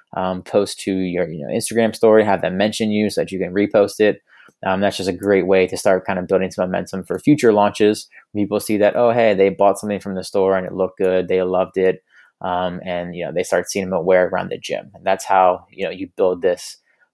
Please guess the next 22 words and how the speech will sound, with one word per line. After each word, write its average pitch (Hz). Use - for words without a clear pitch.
platform 120
into 95
something 95
very, 92
um, 85
lucrative 101
as, 92
as 92
long 95
as 87
you 92
do 92
the 87
right 90
things, 90
um, 90
you 85
know, 60
for 107
a 98
long 87
time. 95